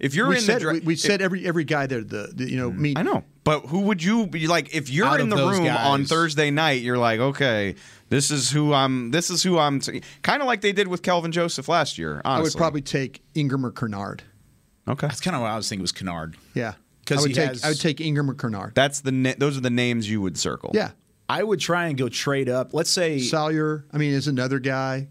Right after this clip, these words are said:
Speaker 2: Schaefer's another guy I mentioned. I mean, th-, those are all, like, s-, those are third-round guys. But if I'm, I'm talking about, like, Ingram, Kennard, those are second-round guys on my
Speaker 3: Yeah.
Speaker 2: board.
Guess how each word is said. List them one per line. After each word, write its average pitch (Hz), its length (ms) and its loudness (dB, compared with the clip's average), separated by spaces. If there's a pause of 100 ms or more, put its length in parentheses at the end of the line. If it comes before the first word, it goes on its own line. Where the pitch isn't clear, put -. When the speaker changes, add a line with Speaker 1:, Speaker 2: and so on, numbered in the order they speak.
Speaker 2:
Schaefer's 165 460 0
another 143 180 0
guy 143 100 0
I 139 40 0
mentioned. 143 280 -2
I 170 60 0
mean, 151 220 0 (320)
th-, 208 140 2
those 226 260 2
are 214 80 2
all, 165 160 2
like, 143 180 0
s-, - 220 -6 (100)
those 196 240 0
are 262 60 0
third-round 147 420 0
guys. 185 300 -2
But 131 160 -2
if 131 120 -6
I'm, 156 220 -2
I'm 156 100 -4
talking 165 200 -2
about, 131 80 0
like, 120 180 -6
Ingram, 151 420 0
Kennard, 139 280 -2
those 190 180 0
are 196 40 -2
second-round 131 500 -2
guys 123 260 -4
on 117 80 -2
my 104 80 -4
Speaker 3:
Yeah. 78 100 -8
Speaker 2:
board. - 360 -4